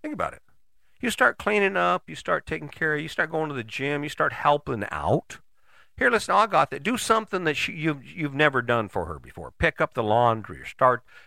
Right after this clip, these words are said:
or start the dishes or do something like that. Bake a cake, right? You know how impressed she's gonna be?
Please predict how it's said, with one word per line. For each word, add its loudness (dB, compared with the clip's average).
or 0
start 4
the -6
dishes -4
or -14
do -4
something 0
like -10
that. -12
Bake 2
a -6
cake, -6
right? -8
You 0
know 6
how 4
impressed 2
she's -2
gonna -2
be? 0